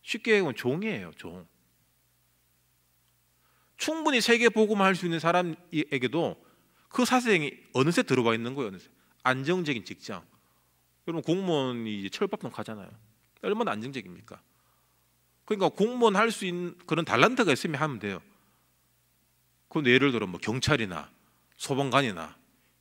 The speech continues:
군인이나 이런 특수한 임무들은 사명감, 소명감이 있어야 되거든요. 그거 없는 사람들이 직업의식으로 경찰이 되고 소방관 되니까 이게 문제가 오는 거예요.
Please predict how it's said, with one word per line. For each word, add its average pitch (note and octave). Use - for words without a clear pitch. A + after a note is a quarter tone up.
군인이나 B2
이런 B2
특수한 B3+
임무들은 C#3
사명감, C4
소명감이 B3
있어야 G2
되거든요. -
그거 C4
없는 C4
사람들이 F#3+
직업의식으로 G3
경찰이 F#3
되고 B2+
소방관 F#3
되니까 A#2
이게 F2+
문제가 A#2+
오는 E2
거예요. -